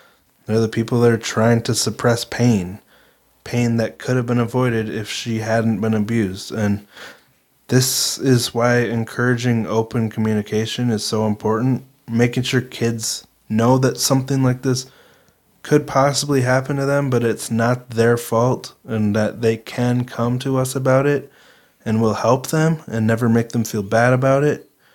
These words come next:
You know, I think that should be known as an essential part of raising a child, making them aware that it's not their fault if someone does this, and that they'll always have a support system. But unfortunately,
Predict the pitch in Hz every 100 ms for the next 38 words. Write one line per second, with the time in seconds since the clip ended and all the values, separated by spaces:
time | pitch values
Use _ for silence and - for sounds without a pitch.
0 | _ _ _ _ - - 123 139 - -
1 | 117 143 135 - 135 - - 127 123 113
2 | 113 127 123 110 107 113 113 110 107 -
3 | 120 120 127 110 - 120 117 104 104 110
4 | 113 107 101 - 113 113 87 85 - _
5 | - _ _ _ _ _ _ - 107 110
6 | 120 113 107 104 104 - - 113 104 113
7 | 113 104 101 - _ _ _ _ - 120
8 | - 113 113 123 123 123 110 - 123 110
9 | 107 104 113 113 107 107 107 - 71 -
10 | - - 131 101 98 101 - - 131 127
11 | 113 104 110 110 107 - 110 107 104 -
12 | 107 117 113 - 101 - 107 104 - _
13 | - - - _ _ 117 117 107 143 147
14 | - 123 123 123 127